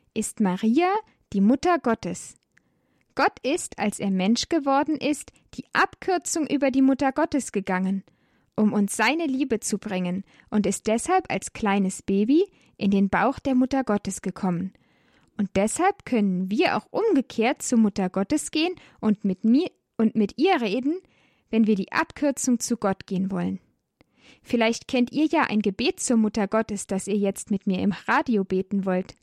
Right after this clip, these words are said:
Ihr dürft gerne anrufen, liebe Kinder, null acht neun fünf eins sieben null null acht null null acht. Das ist die Telefonnummer hier ins Studio.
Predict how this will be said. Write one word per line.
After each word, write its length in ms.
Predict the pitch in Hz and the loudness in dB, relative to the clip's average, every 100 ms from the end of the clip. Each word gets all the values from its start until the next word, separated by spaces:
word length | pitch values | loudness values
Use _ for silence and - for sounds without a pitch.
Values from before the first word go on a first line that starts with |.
| _ _ _ _ | _ _ _ _
Ihr 140 | 262 | -2
dürft 280 | 247 254 - | 2 0 0
gerne 260 | 214 202 202 | -2 -2 0
anrufen, 480 | 196 196 220 - 254 | 0 0 0 2 2
liebe 260 | 277 302 | 2 0
Kinder, 360 | 311 339 349 392 480 _ _ _ _ _ - | -2 -2 2 2 0 _ _ _ _ _ 0
null 320 | 214 208 208 | 2 4 2
acht 380 | - 185 - - | -2 -8 -10 -2
neun 340 | 196 202 254 392 _ _ _ _ | 0 2 0 -2 _ _ _ _
fünf 520 | - - 294 349 - _ | -14 -2 0 0 -6 _
eins 360 | - 190 196 - | -4 -2 -4 -6
sieben 420 | 202 214 254 320 415 - _ _ _ - | -4 0 0 0 -2 -6 _ _ _ 2
null 380 | 214 208 202 | 4 6 4
null 280 | 196 185 175 - | 2 0 -2 0
acht 360 | 233 339 - _ _ _ _ _ | -2 -2 -8 _ _ _ _ _
null 260 | 226 208 196 | 2 2 2
null 200 | 180 175 | -2 -4
acht. 400 | - 311 - - _ _ _ _ | -2 -2 -4 -20 _ _ _ _
Das 220 | - 208 - | -4 -4 -4
ist 220 | - - | -8 -6
die 80 | 196 | -6
Telefonnummer 800 | - 196 180 - 202 240 294 381 | -4 -4 -4 0 2 4 4 0
hier 200 | 285 233 | 0 -2
ins 200 | 185 - | -2 -6
Studio. 520 | - 196 208 254 311 | -6 -2 0 2 2